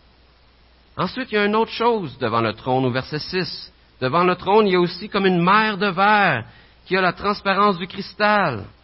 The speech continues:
Et dans toute la littérature juive, la mer est synonyme de danger et de menace. Et lorsque Jean décrit la nouvelle création dans,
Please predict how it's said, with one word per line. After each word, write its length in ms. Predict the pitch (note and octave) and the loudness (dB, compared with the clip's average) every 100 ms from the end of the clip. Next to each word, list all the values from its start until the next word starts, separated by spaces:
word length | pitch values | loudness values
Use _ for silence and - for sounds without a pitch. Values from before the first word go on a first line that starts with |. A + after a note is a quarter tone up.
| _ _ _ - - | _ _ _ -8 -2
Et 100 | F3+ | 2
dans 180 | G3+ | 2
toute 320 | G3 - D#4+ - | 2 0 -2 0
la 140 | F3+ | 0
littérature 600 | F3 G#3 A3+ G#3+ - G#3 | 0 -4 -4 -4 -6 -6
juive, 520 | D3 D3 G#3+ A3 A#2 G#2+ _ _ _ - | -6 -4 -4 -6 -10 -14 _ _ _ -2
la 160 | D#3 | 2
mer 340 | D#3 F3 F3+ D3+ | 4 2 0 -4
est 200 | C3 - | -6 -6
synonyme 640 | G#3+ F3 C3 A#2 A#2 A#2+ - - - | -2 0 2 0 -2 -4 -10 -14 -8
de 80 | B2+ | -6
danger 640 | G#2+ D#3 D3+ B2 D3+ B2+ - _ _ _ - | -2 -2 -2 -4 -6 -8 -12 _ _ _ -10
et 80 | B2+ | -6
de 120 | A#2+ | -4
menace. 680 | A#2 A#2 B2 A#2 - - - _ _ _ - | -4 -4 -6 -10 -18 -20 -20 _ _ _ -8
Et 60 | F3 | -2
lorsque 320 | A3+ A3+ A#3 | 0 0 0
Jean 260 | F#3 A3+ A#3+ | 2 4 4
décrit 340 | G3+ - A#3 | 2 -4 -4
la 100 | G#3+ | 0
nouvelle 400 | F3+ E3+ A3 G3 | 2 4 2 -2
création 720 | - G3+ G#3 F#3+ - A3+ A#3 | -6 -2 0 0 2 4 4
dans, 320 | E3 D#3 D3+ | 4 2 0